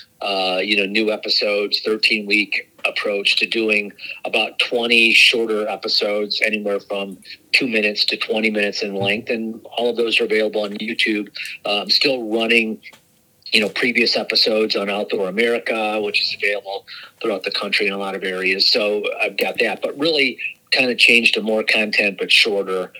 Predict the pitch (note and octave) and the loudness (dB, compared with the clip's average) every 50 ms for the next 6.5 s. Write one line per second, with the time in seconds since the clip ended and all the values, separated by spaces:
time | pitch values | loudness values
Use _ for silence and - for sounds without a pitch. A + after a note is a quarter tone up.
0 | - - - _ - F#2+ F2+ F2 F2 F3 F3+ F3+ - - - - - - G2 - | -20 -20 -14 _ -4 -4 -2 -2 -2 -4 -4 -2 -2 -2 -2 -2 -2 -2 -2 -2
1 | F#3 F#2 G2 F#2 F2+ - G2 G2+ F#2+ - - - F#2+ - - F#2 F2+ F2+ F#2 F#2+ | -2 -2 -4 -4 -4 -4 -4 -4 -2 -2 -2 -2 -4 -4 -4 -4 -4 -2 -2 -2
2 | F#2 F#2 F#2 F#2+ F#2 F2 G2+ F#2 F2+ F2+ F#2+ G2 G#2 G#2 G2+ - - G#2+ G#2+ G#2+ | -2 -2 -4 -4 -4 -4 -4 -4 -4 -2 -2 -2 -2 -2 -2 -2 -2 0 0 0
3 | A2+ A2 G#2+ G#2+ G#2+ G#2 G2+ G2 G2 - - - - - - - - - A#2 G#2+ | 0 0 0 0 -2 -2 -2 -2 -4 -4 -6 -6 -4 -2 0 2 2 2 0 -2
4 | - - G2+ G2 F#2+ G2 F#2+ - - - - - - _ _ - - - - - | -6 -4 -4 -2 -2 -2 -4 -6 -8 -18 -20 -20 -20 _ _ 0 2 2 4 2
5 | B4 A#4+ - - - - - - - F#2 F#2+ F#2 F2+ - - - B2+ A#2+ A2 - | 2 0 0 0 -2 0 0 -2 0 0 0 0 0 0 0 0 0 0 0 0
6 | E2 G2 G#2+ - - G#2 G2 G2+ - | 0 2 2 4 4 4 2 2 0